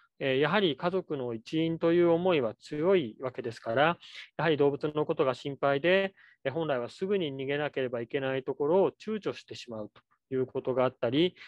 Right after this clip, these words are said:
えー、やはりなかなかもう逃げずに、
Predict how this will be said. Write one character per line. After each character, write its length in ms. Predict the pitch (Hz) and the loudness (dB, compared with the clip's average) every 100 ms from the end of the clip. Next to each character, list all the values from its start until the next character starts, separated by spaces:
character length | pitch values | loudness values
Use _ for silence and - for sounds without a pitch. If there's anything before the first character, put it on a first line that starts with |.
| - - - - | -20 -20 -10 0
え 840 | 147 143 139 139 135 135 131 127 | 2 4 4 2 2 0 0 -2
ー、 40 | - _ _ _ _ _ _ _ _ | -6 _ _ _ _ _ _ _ _
や 80 | 160 | 0
は 60 | 185 | 2
り 120 | 151 | 2
な 100 | 135 | 0
か 120 | 160 | 0
な 100 | 151 | -2
か 120 | 147 | -2
も 160 | 151 143 | -2 -2
う 20 | |
逃 180 | 131 143 | -4 -2
げ 140 | 165 | 0
ず 100 | 156 | 0
に、 260 | 131 117 110 | -4 -8 -16